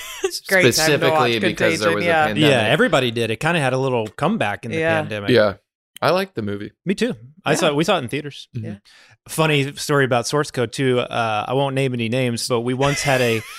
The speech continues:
Speaker 3: we once had a really big meeting with the head of a really big commercial agency, and, um,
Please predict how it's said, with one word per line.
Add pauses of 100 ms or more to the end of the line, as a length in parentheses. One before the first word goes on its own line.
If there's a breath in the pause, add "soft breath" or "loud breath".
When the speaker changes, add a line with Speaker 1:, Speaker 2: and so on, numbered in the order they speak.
(260 loud breath)
Speaker 3:
we
once
had
a
really
big
meeting
with
the
head
of
a
really
big
commercial
agency, (540 loud breath)
and,
um,